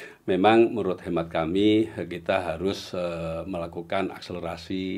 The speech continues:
eh, dalam bentuk sinergi yang jauh lebih, eh, kuat lagi. Mobilisasi, eh, apa,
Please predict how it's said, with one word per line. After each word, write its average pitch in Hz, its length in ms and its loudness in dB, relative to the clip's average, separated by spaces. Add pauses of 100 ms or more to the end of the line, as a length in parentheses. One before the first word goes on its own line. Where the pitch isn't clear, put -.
(120)
eh, 87 540 -12 (340)
dalam 85 240 -4
bentuk 82 400 -4
sinergi 92 480 -2
yang 87 80 0
jauh 85 340 -4
lebih, 85 540 -4
eh, 82 400 -8
kuat 87 320 -6
lagi. 85 400 -6 (240)
Mobilisasi, 85 920 -6 (200)
eh, 82 680 -6 (520)
apa, 87 380 -6